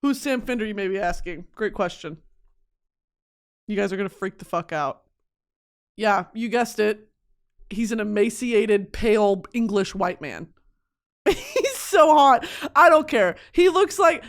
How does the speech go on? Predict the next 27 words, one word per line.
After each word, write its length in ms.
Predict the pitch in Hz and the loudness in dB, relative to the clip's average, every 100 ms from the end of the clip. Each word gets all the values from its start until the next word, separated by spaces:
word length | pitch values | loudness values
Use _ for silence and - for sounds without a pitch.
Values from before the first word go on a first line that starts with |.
| - | -4
you 140 | 320 | 0
know 140 | 339 | 2
what 200 | 359 330 | 2 2
energy 380 | 262 277 240 285 | 0 -2 -4 -2
he 160 | 285 285 | -2 2
has? 400 | 254 240 240 - - - _ | 4 4 2 -4 -18 -20 _
Uh, 320 | 226 220 185 - - - | 4 6 4 0 -8 -6
best 300 | 233 254 - | -2 -2 -2
friend's 260 | 240 233 | -2 0
older 180 | 220 208 | 0 0
brother. 320 | 196 165 156 | 0 0 -2
That's 300 | 156 196 214 | 0 0 0
the 100 | - | -4
fucking 320 | 208 220 220 | -2 -2 -2
energy 320 | 208 208 208 196 | -4 -4 -6 -8
he 140 | 208 | -4
has, 240 | 202 147 | -2 -4
dude. 220 | - 147 160 | -6 -8 -4
I 140 | 180 | -4
don't 140 | 185 | -4
care. 320 | 208 165 101 - _ _ _ _ _ - | -6 -8 -10 -14 _ _ _ _ _ -2
And 160 | 220 | -2
he 300 | 220 247 247 | -2 -6 -6
is, 600 | - 214 220 214 214 - - _ _ _ _ | 2 4 6 4 0 -10 -16 _ _ _ _
he, 380 | _ - 240 220 | _ -10 -8 -6
here 340 | 214 233 233 | -8 -6 -2
is, 560 | 226 214 208 - - - | 2 2 0 -12 -18 -20